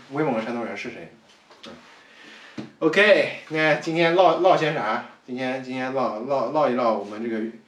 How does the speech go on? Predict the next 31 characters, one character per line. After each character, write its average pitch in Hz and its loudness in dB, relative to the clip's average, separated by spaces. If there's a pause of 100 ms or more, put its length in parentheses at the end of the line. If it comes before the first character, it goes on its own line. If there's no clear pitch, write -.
(160)
远 143 2
古 143 -4
的 107 -2
回 101 -10
忆， 113 -2
Windows 120 -4
X 117 -8
P。 120 -8 (840)
呃， 127 -8 (640)
这 202 -4
为 262 4
什 349 8
么 226 6
要 202 8
说， 220 0
说 233 2
到 208 2
Windows 226 2
X - 0
P 185 -2
啊？ - -2
是 165 -8
因 170 -2
为 160 -2 (420)
最 214 4
近 131 0
这 135 -6
个， 107 -6 (540)
就 175 -4
这 247 2
两 139 4